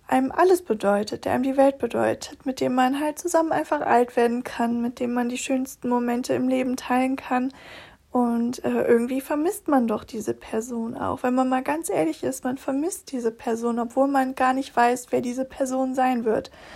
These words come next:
Aber man vermisst diese Person in seinem Leben, die halt diese Dinge dann mit dir erleben würde, die diesen Platz halt einnimmt. Und, ähm, das hat mich so gecatcht, das wollte ich einfach mal mit euch teilen.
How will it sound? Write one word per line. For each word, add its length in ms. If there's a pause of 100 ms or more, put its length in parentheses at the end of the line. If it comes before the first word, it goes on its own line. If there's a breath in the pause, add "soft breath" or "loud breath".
(200 loud breath)
Aber 220
man 240
vermisst 460
diese 180
Person 460
in 120
seinem 260
Leben, 520 (440 loud breath)
die 260
halt 240
diese 280
Dinge 340
dann 420 (960 soft breath)
mit 180
dir 120
erleben 400
würde, 220
die 160
diesen 300
Platz 400
halt 260
einnimmt. 640 (460 loud breath)
Und, 420
ähm, 400
das 220
hat 140
mich 120
so 120
gecatcht, 560
das 140
wollte 160
ich 100
einfach 220
mal 180
mit 180
euch 340 (280 soft breath)
teilen. 600